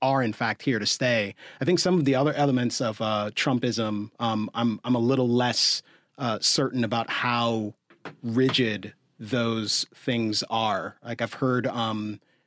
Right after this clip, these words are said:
it's the de-, descriptions of, you know, the talk about the, the, the Confederate monuments and all this other stuff. You know,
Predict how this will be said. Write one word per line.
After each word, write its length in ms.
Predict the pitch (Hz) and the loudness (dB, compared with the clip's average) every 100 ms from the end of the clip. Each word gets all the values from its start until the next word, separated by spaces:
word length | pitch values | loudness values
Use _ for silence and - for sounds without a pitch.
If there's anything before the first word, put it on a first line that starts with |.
| _ | _
it's 260 | - 120 - | -6 -2 0
the 120 | 131 | -2
de-, 220 | 107 139 - _ | -2 -4 -6 _
descriptions 640 | 135 - 143 - 139 120 120 | 0 0 0 0 2 2 2
of, 480 | 113 107 101 - _ _ _ _ | 0 0 -4 -14 _ _ _ _
you 120 | 123 | -2
know, 100 | 113 | -2
the 80 | 113 | -2
talk 300 | - 123 - | -2 -2 -2
about 280 | 120 113 104 | 0 -2 -4
the, 420 | - 110 107 107 101 | -8 -6 -6 -10 -10
the, 640 | 110 107 107 104 107 107 120 _ | -8 -6 -6 -10 -12 -16 -20 _
the 380 | 113 107 104 107 | -10 -10 -10 -8
Confederate 440 | - 117 135 120 | -6 -2 0 0
monuments 640 | 110 127 127 123 120 117 - | 0 0 2 2 0 0 -2
and 80 | 117 | -4
all 80 | 110 | -4
this 160 | 113 | -2
other 180 | 123 117 | -2 0
stuff. 400 | - 113 110 - _ - _ | 0 0 -2 -4 _ -20 _
You 80 | |
know, 80 | 123 | -4